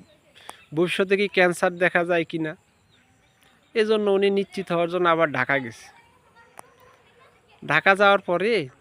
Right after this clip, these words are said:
ওনার পরীক্ষা নিরীক্ষা করছে। পরীক্ষা নিরীক্ষার পরে উনি একজন নাক কান গলার ডাক্তার, এক ডাক্তার দেখা গেছে, প্রফেসর। প্রফেসর বলছে, "আপনার এটা কিছুই না।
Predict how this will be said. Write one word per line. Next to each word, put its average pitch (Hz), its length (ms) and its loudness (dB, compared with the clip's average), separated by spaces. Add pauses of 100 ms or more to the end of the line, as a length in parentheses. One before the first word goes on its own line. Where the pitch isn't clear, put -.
(920)
ওনার 175 260 2 (920)
পরীক্ষা 180 360 0
নিরীক্ষা 190 340 -4
করছে। 190 400 -12 (1900)
পরীক্ষা 202 420 0
নিরীক্ষার 240 440 0
পরে 220 500 0 (1900)
উনি 170 180 0
একজন 190 220 2
নাক 185 240 4 (120)
কান 175 280 2
গলার 160 340 0
ডাক্তার, 160 440 0
এক 156 320 -6
ডাক্তার 151 380 0
দেখা 151 220 -4
গেছে, 156 280 -8 (100)
প্রফেসর। 165 420 -6 (920)
প্রফেসর 175 420 -4
বলছে, 170 460 -2
"আপনার 160 260 2
এটা 143 140 -6
কিছুই 127 420 -10
না। 110 140 -14